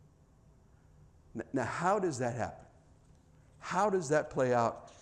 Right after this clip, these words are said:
in our lives? Well, here's how it happens. And, and listen, this is the greatest news in the universe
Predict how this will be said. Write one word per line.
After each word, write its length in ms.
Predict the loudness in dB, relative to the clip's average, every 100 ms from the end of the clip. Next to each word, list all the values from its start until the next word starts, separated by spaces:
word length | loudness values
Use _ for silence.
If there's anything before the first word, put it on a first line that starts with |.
| -20 -20 -6
in 140 | 2
our 180 | 6 6
lives? 340 | 6 -2 -6 2
Well, 140 | 4
here's 260 | 6 4 6
how 140 | 6
it 60 | 8
happens. 400 | 6 6 0 0
And, 160 | 0 -2 -16 -14 0
and 140 | 6
listen, 260 | 6 6 2
this 200 | 2 2
is 120 | -2
the 120 | -4
greatest 680 | -4 2 4 4 2 -2 0
news 340 | 4 4 2
in 60 | -2
the 80 |
universe 600 | 2 4 4 2 0 -4